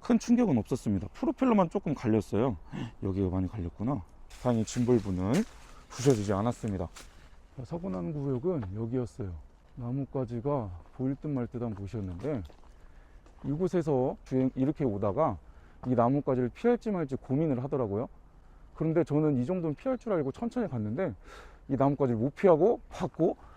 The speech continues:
떼굴떼굴 돌고 저기로 떨어졌어요. 아, 나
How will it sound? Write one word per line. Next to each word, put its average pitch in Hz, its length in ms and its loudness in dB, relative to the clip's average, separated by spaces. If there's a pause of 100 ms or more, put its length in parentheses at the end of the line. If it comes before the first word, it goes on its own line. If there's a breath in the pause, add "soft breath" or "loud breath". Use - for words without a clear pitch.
(240 soft breath)
떼굴떼굴 208 500 6
돌고 131 560 6 (520 soft breath)
저기로 117 320 2
떨어졌어요. 120 560 2 (200)
아, 135 300 -4
나 120 140 -6